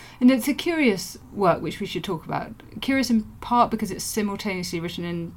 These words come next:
Latin and English, and they aren't translations of each other.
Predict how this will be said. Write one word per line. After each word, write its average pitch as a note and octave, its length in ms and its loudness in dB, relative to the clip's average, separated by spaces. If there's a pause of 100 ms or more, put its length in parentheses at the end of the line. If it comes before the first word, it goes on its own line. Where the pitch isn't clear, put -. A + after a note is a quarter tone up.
Latin F3 360 -4
and E3+ 140 -4
English, E3 320 -6
and E3+ 180 -6
they E3+ 100 -2
aren't F3+ 280 -2
translations E3 640 -6
of D#3 60 -10
each - 140 -8
other. E3+ 280 -6